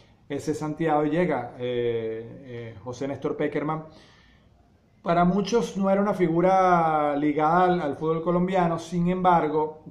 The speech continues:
pocos saben o pocos recuerdan que en los años setenta, luego de que él salió como futbolista de Argentinos Juniors,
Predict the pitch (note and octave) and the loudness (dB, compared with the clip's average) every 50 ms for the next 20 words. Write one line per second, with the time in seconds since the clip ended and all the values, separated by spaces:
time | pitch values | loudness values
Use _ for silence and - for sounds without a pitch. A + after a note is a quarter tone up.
0 | - - - D3 C#3+ D3 D#3+ D3+ - F3 E3+ E3+ D#3+ D#3 D3+ D3+ C#3 - - C3+ | -10 -4 -2 -2 -2 -2 -4 -6 -2 0 2 2 2 2 0 -2 -4 -4 -6 -8
1 | - D#3 D3 D#3+ D3+ - - D#3+ D3 D3+ D3+ - C#3 C3 B2 B2 C3 C#3 D3 C#3 | -6 -6 -6 -6 -6 -4 -2 -2 -2 -4 -6 -6 -8 -8 -8 -8 -8 -8 -8 -8
2 | E3 D#3 E3+ F3 E3 D3+ - C#3 B2 A#2+ B2+ B2+ C#3 C#3+ C3+ - - A#2+ A#2 - | -8 -6 -4 -4 -4 -4 -4 -6 -6 -6 -4 -4 -4 -6 -6 -8 -8 -12 -10 -10
3 | C#3 C3+ C3+ C3+ B2+ B2 C3+ B2+ A#2+ A#2 - C3 A#2+ A#2+ A#2+ C#3 D3+ D3 - B2+ | -8 -6 -6 -6 -6 -8 -10 -12 -12 -14 -14 -10 -6 -4 -2 -2 -2 -4 -4 -8
4 | A#2 A2+ A2+ A2+ A2 A2+ A2+ A2+ C3+ C3+ C#3+ D3+ E3 E3 D3 C#3+ D3 C#3+ | -10 -8 -10 -10 -10 -12 -10 -10 -8 -8 -4 -2 -2 -2 -2 -2 -6 -8